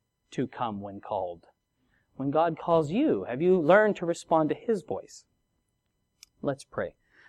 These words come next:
Lord, thank you that you don't treat us like, uh, mere animals. You love us. You have breathed into us a living soul. You've made us distinct. You've given us part of your nature. And you have allowed us to know you.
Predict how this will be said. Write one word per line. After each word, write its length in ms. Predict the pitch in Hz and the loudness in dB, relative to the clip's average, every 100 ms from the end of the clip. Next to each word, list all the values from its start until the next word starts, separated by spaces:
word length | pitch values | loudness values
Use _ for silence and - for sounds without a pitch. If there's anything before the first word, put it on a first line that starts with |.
| _ | _
Lord, 200 | 160 170 | 6 8
thank 240 | 180 190 208 | 8 4 6
you 120 | 196 | 4
that 200 | 156 151 - - - _ _ 113 | 6 2 0 -20 -20 _ _ -2
you 500 | 131 156 156 151 135 | 4 6 8 6 8
don't 320 | 175 185 - | 8 8 6
treat 240 | - 147 | 2 4
us 160 | 131 - | 4 2
like, 380 | 120 113 - - _ _ _ - | -2 -2 -6 -18 _ _ _ -6
uh, 180 | 117 113 | -4 -2
mere 400 | 113 127 120 - | 0 0 0 -2
animals. 640 | 113 117 113 95 92 - | -6 -8 -8 -8 -10 -6
You 260 | 123 117 - | -4 -4 -8
love 320 | 104 123 143 | -4 0 2
us. 360 | 147 139 - - _ _ _ _ | 4 2 -4 -20 _ _ _ _
You 140 | - 127 | -4 -2
have 200 | 117 107 | -2 0
breathed 320 | 123 139 139 | 4 4 4
into 220 | 131 131 | 0 -2
us 160 | 120 - | -4 -4
a 60 | |
living 360 | 107 131 151 156 | 0 2 4 2
soul. 460 | - - 135 104 101 | 0 4 6 4 0
You've 180 | 117 | -4
made 200 | 123 131 | -2 0
us 120 | 120 - | -2 -6
distinct. 680 | 110 - - 160 175 - - _ _ _ | -14 -10 0 0 0 -6 -20 _ _ _
You've 180 | 131 127 | -2 4
given 220 | 147 151 | 4 4
us 140 | 143 | 0
part 280 | - - 170 | -2 4 4
of 80 | 160 | 6
your 120 | 165 | 4
nature. 480 | 160 147 143 104 90 _ _ _ _ _ _ | 4 2 -2 -8 -10 _ _ _ _ _ _
And 260 | - 135 131 | -8 -2 2
you 200 | 139 139 | 4 4
have 300 | 120 127 120 | 2 0 2
allowed 440 | 120 131 139 151 | 4 8 8 8
us 300 | 131 117 - - | 6 2 -4 -10
to 100 | 123 | -6
know 340 | 117 131 160 | 0 6 8
you. 320 | 156 104 90 | 6 4 -4